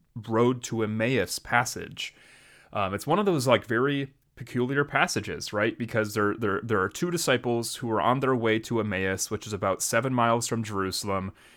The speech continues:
And they're, like, walking down the road discussing all the things that have taken place.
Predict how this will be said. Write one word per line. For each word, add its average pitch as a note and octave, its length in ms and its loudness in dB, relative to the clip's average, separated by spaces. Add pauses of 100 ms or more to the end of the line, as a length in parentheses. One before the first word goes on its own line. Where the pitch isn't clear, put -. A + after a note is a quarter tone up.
(140)
And - 140 0
they're, D#3 160 2
like, G3 240 0
walking A#2 540 0
down C3+ 240 2
the D3+ 100 -2
road C3 480 2 (340)
discussing A#2 840 2 (120)
all C#3+ 220 8
the C#3+ 120 0
things B2 340 -2
that G#2+ 100 2
have G2+ 120 -4
taken G2+ 340 -6
place. - 420 -6